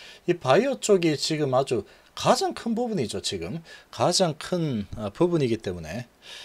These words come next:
에, 바이오 어느 정도, 어, 자리를 좀 잡고, 어, 진행이 좀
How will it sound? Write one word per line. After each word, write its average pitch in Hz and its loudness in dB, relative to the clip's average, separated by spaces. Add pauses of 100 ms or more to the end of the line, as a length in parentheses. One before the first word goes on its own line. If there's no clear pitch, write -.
(220)
에, 135 4
바이오 190 8
어느 202 6
정도, 127 4 (300)
어, - -12
자리를 143 4
좀 104 -4
잡고, 123 -4 (600)
어, 85 -12
진행이 120 0
좀 101 0